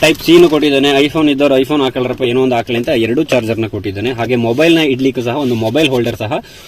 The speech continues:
ತುಂಬಾ ಚೆನ್ನಾಗಿ ಕೊಟ್ಟಿದ್ದಾನೆ. ಹಾಗೆ ಇಲ್ಲೊಂದು ಕಪ್ ಹೋಲ್ಡರ್ ಜೊತೆ ಇಲ್ಲೊಂದು ಏನಾರು ಇಟ್ಕೊಳ್ಳಿಕ್ಕೆ ಇದು ಹೇಳಿಲ್ಲ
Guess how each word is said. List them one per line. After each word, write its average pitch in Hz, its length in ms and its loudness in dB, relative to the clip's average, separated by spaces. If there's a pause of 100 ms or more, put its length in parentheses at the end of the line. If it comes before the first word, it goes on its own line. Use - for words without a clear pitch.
(140)
ತುಂಬಾ 208 200 4
ಚೆನ್ನಾಗಿ 175 320 2
ಕೊಟ್ಟಿದ್ದಾನೆ. 123 480 0 (380)
ಹಾಗೆ 175 200 4
ಇಲ್ಲೊಂದು 170 280 4
ಕಪ್ 165 220 0
ಹೋಲ್ಡರ್ 170 360 6
ಜೊತೆ 156 220 0
ಇಲ್ಲೊಂದು 147 480 2
ಏನಾರು 151 260 2
ಇಟ್ಕೊಳ್ಳಿಕ್ಕೆ 147 520 2
ಇದು 131 80 0
ಹೇಳಿಲ್ಲ 143 400 4